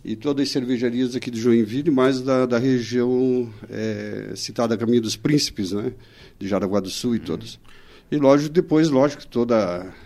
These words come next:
Speaker 1: é, toda reunião inicial, depois existe uma filtragem, né?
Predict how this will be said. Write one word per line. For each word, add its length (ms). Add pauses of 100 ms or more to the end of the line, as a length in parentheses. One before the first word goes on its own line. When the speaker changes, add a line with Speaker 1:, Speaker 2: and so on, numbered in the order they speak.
(160)
Speaker 1:
é, 200
toda 400
reunião 640 (140)
inicial, 680
depois 340
existe 260
uma 140
filtragem, 720
né? 140